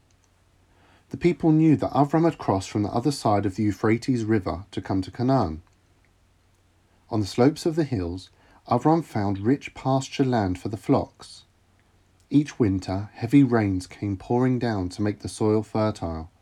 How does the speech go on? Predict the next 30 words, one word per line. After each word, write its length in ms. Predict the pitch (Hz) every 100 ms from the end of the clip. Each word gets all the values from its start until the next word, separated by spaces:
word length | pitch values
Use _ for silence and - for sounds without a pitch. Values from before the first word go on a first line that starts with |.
| _ _ _ _ _ _ _ -
Wells 480 | 131 143 92 92
and 140 | 98 92
pools 500 | 127 104 90 95 - -
provided 400 | 107 117 117 107
drinking 400 | 135 139 98 87
water. 400 | 82 - 85 85 _ _ _ _ _ _ -
Dates, 400 | 147 117 - -
figs, 500 | _ 156 117 98 -
grapes, 460 | 143 143 117 -
and 100 | 127
other 240 | - 156 143
fruits 340 | 110 107 -
grew 220 | - 113
in 100 | 98
Canaan. 460 | 92 95 85 80 85 _ _ _ _ _ _ -
From 160 | 131
the 80 | 131
flocks, 480 | - 170 113 - -
Avram 280 | - 117 113
could 140 | 117 107
get 140 | 110
milk, 500 | 120 139 - _ - _ - _
and 100 | 107
from 120 | 127
the 60 | 120
trees 460 | - 175 147 101
he 80 | 113
could 120 | 104
obtain 440 | 113 - - 117 113
honey. 440 | - 139 92 90